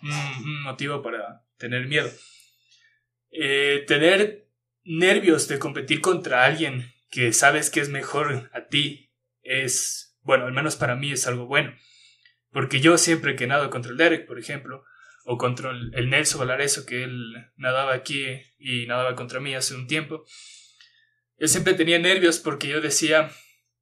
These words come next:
"Demonios, me toca nadar contra ellos".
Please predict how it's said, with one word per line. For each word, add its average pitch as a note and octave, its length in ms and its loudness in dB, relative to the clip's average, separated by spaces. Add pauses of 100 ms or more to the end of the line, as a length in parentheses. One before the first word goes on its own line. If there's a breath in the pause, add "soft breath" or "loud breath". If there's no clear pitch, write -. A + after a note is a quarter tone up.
(720)
"Demonios, D#3+ 720 4
me D3 100 -10
toca F3+ 240 6
nadar D#3 240 8
contra D#3 300 2
ellos". - 500 -2